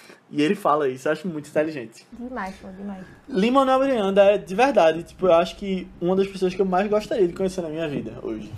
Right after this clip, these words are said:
Speaker 2: Também. Eu acho ele um dos maiores
Speaker 1: Tipo
Speaker 2: artistas vivos, pô, sério.
Speaker 1: Eu acho
Speaker 2: Eu quero
Speaker 1: também.
Speaker 2: de todos os tempos ainda.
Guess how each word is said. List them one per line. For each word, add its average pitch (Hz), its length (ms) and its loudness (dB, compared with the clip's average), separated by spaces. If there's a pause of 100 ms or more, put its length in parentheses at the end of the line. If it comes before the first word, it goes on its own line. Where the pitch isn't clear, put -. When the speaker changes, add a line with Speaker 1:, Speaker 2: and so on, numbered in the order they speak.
(120)
Speaker 2:
Também. 247 680 -2
Eu 294 120 -4
acho 403 180 0
ele 440 160 4
um - 0 -
dos 440 100 -4
maiores 403 280 -2
Speaker 1:
Tipo 508 120 -2
Speaker 2:
artistas 285 480 -4
vivos, 233 320 -8
pô, 226 220 -6 (200)
sério. 220 360 -4 (520)
Speaker 1:
Eu 185 120 6
acho 180 180 4
Speaker 2:
Eu - 40 -14
quero 262 120 0
Speaker 1:
também. 269 140 0
Speaker 2:
de 254 100 -8
todos 247 180 -4
os 262 140 -4
tempos 220 300 -10
ainda. 196 320 -12